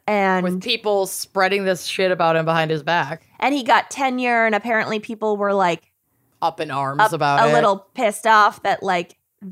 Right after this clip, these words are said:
Speaker 1: this quote-unquote suspected killer, and he was never named a, a
Speaker 2: A person of interest.
Speaker 1: Yeah.
Speaker 2: Yeah.
Speaker 1: got tenure and all this stuff. So Cooper went on to say that Jane's story was, quote, "still so alive in the community because it was an exaggerated horror movie version of a narrative that was all too common."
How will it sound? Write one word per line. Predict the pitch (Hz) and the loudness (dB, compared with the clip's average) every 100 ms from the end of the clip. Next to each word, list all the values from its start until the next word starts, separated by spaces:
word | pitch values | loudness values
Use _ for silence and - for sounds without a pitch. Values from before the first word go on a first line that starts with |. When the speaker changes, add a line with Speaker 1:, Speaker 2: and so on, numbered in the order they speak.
| - | -10
Speaker 1:
this | 196 190 185 - - _ | -4 -2 -4 -14 -20 _
quote-unquote | - 226 202 220 - | -8 -6 -4 -6 -6
suspected | - 208 - 220 214 - 202 185 | -6 -6 -6 -4 -4 -4 -8 -8
killer, | 214 185 175 | -6 -4 -4
and | 180 | -6
he | 185 | -8
was | 180 | -6
never | 185 175 | -8 -6
named | 165 160 156 - | -6 -8 -10 -12
a, | 151 147 _ - | -12 -12 _ -20
a | - - _ _ _ | -20 -20 _ _ _
Speaker 2:
A | - | -8
person | 196 190 160 160 | -2 -2 -2 -4
of | 143 | -6
interest. | 135 151 | -4 0
Speaker 1:
Yeah. | 151 139 - _ _ _ | 2 0 -2 _ _ _
Speaker 2:
Yeah. | - 143 151 - _ | -10 -10 -12 -18 _
Speaker 1:
got | 190 170 - | -2 -2 -2
tenure | 254 226 214 202 | -4 -2 -2 -2
and | 190 | -2
all | 151 180 | -2 -4
this | 185 | -6
stuff. | - 98 - _ _ | -8 -10 -10 _ _
So | - 466 | -6 -6
Cooper | 466 349 359 | -2 0 2
went | 320 285 | 2 2
on | 247 | 0
to | 233 | 0
say | - 220 | -2 0
that | 208 208 | 0 0
Jane's | 220 220 | -2 -2
story | - 220 214 | -2 0 2
was, | 208 208 | 2 -2
quote, | - 214 196 - _ _ _ _ | -4 -2 -2 -4 _ _ _ _
"still | - - 311 320 | -16 -6 -4 -4
so | - 240 247 | -2 -2 0
alive | 247 220 220 | 2 2 2
in | 208 | 0
the | 202 | -6
community | - 269 311 262 240 | -6 -4 -4 -2 -4
because | 220 220 233 | -6 -4 -4
it | 196 160 | -4 -2
was | 190 | -4
an | 190 | -2
exaggerated | 190 185 208 202 202 208 196 202 | -6 -2 0 0 0 0 0 -2
horror | - 339 359 339 | 0 2 4 4
movie | 302 269 247 233 233 | 2 2 0 -2 -2
version | 214 208 190 196 185 | 2 2 2 0 0
of | 190 | 0
a | 190 | 0
narrative | 196 185 180 180 175 | 2 2 2 0 0
that | 175 180 | 0 -2
was | 180 | -4
all | 151 | -8
too | - - | -6 -10
common." | - 220 196 190 180 185 | -2 2 4 4 0 -2